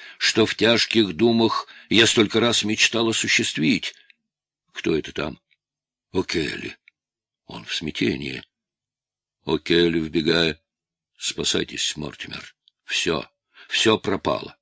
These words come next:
Мортимер: "Как? Всё пропало?" О'Келли:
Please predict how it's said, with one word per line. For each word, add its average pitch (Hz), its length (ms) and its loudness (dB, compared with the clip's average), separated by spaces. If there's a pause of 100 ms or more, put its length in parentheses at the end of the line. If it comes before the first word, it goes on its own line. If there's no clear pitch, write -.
(640)
Мортимер: - 580 -12
"Как? - 560 -8 (480)
Всё - 340 -2
пропало?" 57 760 -10 (540)
О'Келли: 76 460 0